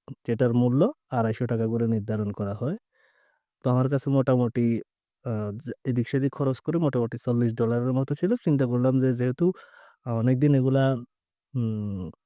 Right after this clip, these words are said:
ডলারগুলা পড়ে আছে, কাজে লাগাই। যেহেতু শীত আসছে, ক্রোকোডাইল ভিডি থেকে একটা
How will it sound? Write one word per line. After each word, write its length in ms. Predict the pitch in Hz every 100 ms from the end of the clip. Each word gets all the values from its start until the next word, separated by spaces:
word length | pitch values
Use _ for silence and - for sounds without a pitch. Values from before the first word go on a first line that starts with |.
| _ _ _ _ -
ডলারগুলা 440 | 120 120 123 135 135
পড়ে 260 | 139 147 185
আছে, 280 | 190 - 127 - _ _ _ _ _ _ _
কাজে 240 | - 156 135
লাগাই। 280 | 117 104 107
যেহেতু 260 | 131 147
শীত 240 | - 180 214
আসছে, 320 | 190 - 127
ক্রোকোডাইল 460 | - 135 131 139 147
ভিডি 260 | 147 143 135
থেকে 480 | 160 151 170 170 165 - - 120
একটা 460 | 117 139 135 127